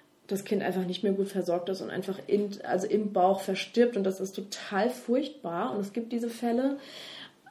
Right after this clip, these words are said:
aber ich tue mich schon auch schwer damit, m, den Rest der Frauen, also diese,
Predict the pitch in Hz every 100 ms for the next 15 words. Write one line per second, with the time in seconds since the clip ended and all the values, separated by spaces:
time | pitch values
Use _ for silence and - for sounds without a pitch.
0 | _ - 202 - 208 - - - 240 233
1 | 240 233 214 - 214 208 202 208 202 202
2 | - - _ - 214 208 - - - -
3 | 214 208 208 - 220 202 - 196 202 -
4 | 202 202 196 196 196